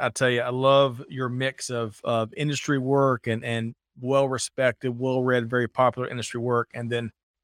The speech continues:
you know, uh, clearly a passionate project for kids literature, which I can only imagine how complex, to your point, it is to, to, to put a compelling story in their voice.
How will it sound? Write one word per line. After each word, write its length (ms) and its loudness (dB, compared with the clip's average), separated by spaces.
you 100 -2
know, 240 4
uh, 120 0
clearly 480 4
a 80 -2
passionate 540 2
project 460 0
for 200 -8
kids 360 -2
literature, 420 -4
which 320 -8
I 60 -2
can 160 -4
only 120 0
imagine 560 0
how 160 0
complex, 540 -2
to 100 -6
your 80 -2
point, 360 -4
it 120 -4
is 260 2
to, 180 -2
to, 160 -2
to 140 0
put 200 4
a 100 0
compelling 720 0
story 420 0
in 160 2
their 180 6
voice. 600 0